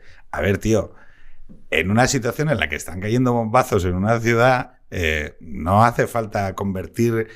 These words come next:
transformar esto en un debate memético de Twitter más, ¿no?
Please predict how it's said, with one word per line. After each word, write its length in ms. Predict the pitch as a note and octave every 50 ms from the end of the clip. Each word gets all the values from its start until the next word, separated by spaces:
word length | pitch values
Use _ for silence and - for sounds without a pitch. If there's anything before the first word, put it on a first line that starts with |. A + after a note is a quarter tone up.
| - - - _ _ - _ _ - - -
transformar 680 | - C#3+ C3+ B2 A2+ - - B2 A2+ A2+ B2 C#3 D3 D3
esto 380 | D3 D#3 D3+ D#3 - - C3+ B2
en 80 | A#2 B2
un 140 | C3 C3+ C3
debate 760 | C3 C3 B2 C3+ C#3+ C#3+ C#3+ - C#3 B2+ B2 B2 A#2+ A2+ - - - - - - - -
memético 920 | - A#2 A#2+ B2+ C3 B2+ B2 B2 C3 C#3+ D3+ D3 - D3 A#2 - B2 A#2+ A2+
de 120 | A2 G#2
Twitter 420 | - - C#3+ C#3+ C#3 - G#2+ G2+
más, 380 | F#2+ G2+ C3 F3 F#3 B2+ F#2 F#2+
¿no? 260 | G#2 C#3+ F#3+ B3+ -